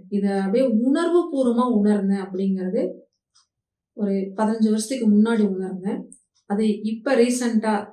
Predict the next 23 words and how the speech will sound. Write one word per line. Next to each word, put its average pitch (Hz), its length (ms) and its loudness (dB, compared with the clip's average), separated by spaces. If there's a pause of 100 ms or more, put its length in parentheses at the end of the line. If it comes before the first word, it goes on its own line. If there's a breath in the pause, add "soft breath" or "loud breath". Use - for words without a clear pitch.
(120)
இந்த 202 220 0
ஒரு, 190 540 0
ஒரு 233 220 2
மாசத்துல 269 440 -2
இன்னும் 277 340 0
ரொம்ப 214 520 2 (100)
உணர 208 280 4
ஆரம்பிச்சிருக்கேன். 180 720 -10 (120)
என்னோட 196 340 -2
பெரிய 262 360 -2
குறிக்கோள் 220 340 -2
என்னன்னு 202 360 0
கேட்டீங்கன்னா, 180 400 -8 (460 loud breath)
பெரிய 247 280 0
குறிக்கோள்னு 214 520 0
கூட 202 160 -4
சொல்ல 190 220 -10
முடியாது, 180 280 -6
என்னோட 196 300 -2
உயிர் 214 400 -2
மூச்சு, 190 340 0
என்னோட 190 480 -6
குறிக்கோள், 220 440 -4